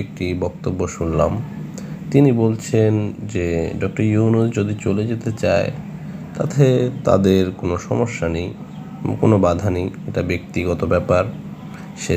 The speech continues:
থাকবে না না থাকবে। হ্যাঁ, সে থাকবে না না থাকবে সেটা ব্যক্তিগত ব্যাপার, কিন্তু সে চলে যাবার পরে কে হাল ধরবে সেটাও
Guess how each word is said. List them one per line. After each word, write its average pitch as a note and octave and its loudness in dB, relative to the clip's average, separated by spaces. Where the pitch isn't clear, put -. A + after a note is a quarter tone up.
থাকবে F#2 4
না F2 4
না F2 4
থাকবে। F2+ -2
হ্যাঁ, F2+ 4
সে F#2 0
থাকবে G2 2
না A#2 4
না G2 4
থাকবে F#2 -2
সেটা F2 0
ব্যক্তিগত G#2+ 0
ব্যাপার, D2 -2
কিন্তু F#2+ 2
সে F2+ 0
চলে F2+ 2
যাবার F#2 2
পরে F2 0
কে F2+ 0
হাল F2 4
ধরবে G2 2
সেটাও F#2+ 4